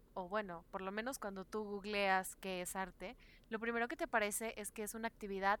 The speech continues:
en la que el hombre recrea con una finalidad estética un aspecto de la realidad o un sentimiento en formas bellas,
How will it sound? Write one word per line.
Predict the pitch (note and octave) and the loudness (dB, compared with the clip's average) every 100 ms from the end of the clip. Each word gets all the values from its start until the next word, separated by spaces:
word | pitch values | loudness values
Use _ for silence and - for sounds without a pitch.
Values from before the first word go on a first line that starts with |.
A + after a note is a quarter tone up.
| - | 0
en | G3+ | -4
la | F#3 | -2
que | F3+ G3 F#3+ | -4 -4 -4
el | F#3+ | -4
hombre | G3 G#3 | -4 -4
recrea | A3 G3 - G#3+ G#3+ F#3 | -4 -6 -4 0 2 2
con | - F#3 F#3 | 0 -6 -4
una | G#3 A#3+ - - - - - - | -2 -2 -2 -16 -18 -20 -20 -12
finalidad | G#3 G3 F3+ F3+ F#3 | -8 -6 -4 0 0
estética | F#3+ - E3 A#3 - F#3 - - - - | 0 -2 -4 -4 -2 -2 -2 -10 -20 -12
un | A3+ | -6
aspecto | A#3+ C4 - C4+ - | -2 -2 -4 -4 0
de | C#4+ | 0
la | B3 | 2
realidad | G3+ F#3+ F#3 F3+ G#3 - | -2 -4 -4 0 0 -2
o | - | -4
un | G3+ G#3 | -2 -2
sentimiento | A#3+ A3 G#3+ G3+ G3 G3 A3 G#3+ | -4 -6 -10 -8 -8 -6 -8 -8
en | G3 | -8
formas | F#3+ G3 F#3+ F#3+ | -4 -4 -4 -4
bellas, | A3 A3 F#3+ G3+ | -4 -2 -4 -4